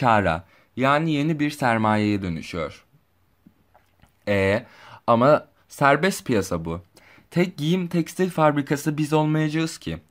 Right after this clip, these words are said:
İnsanlar bakacak, bu tişört üretiminden çok para kazandığımızı görecek ve bu işle ilgilenmeye başlayacak.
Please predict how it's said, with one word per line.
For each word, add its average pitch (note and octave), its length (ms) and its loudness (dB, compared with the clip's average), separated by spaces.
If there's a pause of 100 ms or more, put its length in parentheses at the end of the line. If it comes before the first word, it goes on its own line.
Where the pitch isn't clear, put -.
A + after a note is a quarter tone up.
(400)
İnsanlar C3 680 2
bakacak, C3 540 -2
bu C#3 120 -4
tişört D#3 420 0
üretiminden A#2+ 680 -2
çok E3+ 260 -4
para B2 260 2
kazandığımızı G#2 800 -2
görecek G#2+ 580 -4 (460)
ve D#3+ 140 2
bu F3 160 2
işle D#3+ 460 -2
ilgilenmeye B2+ 720 0
başlayacak. E2+ 840 -4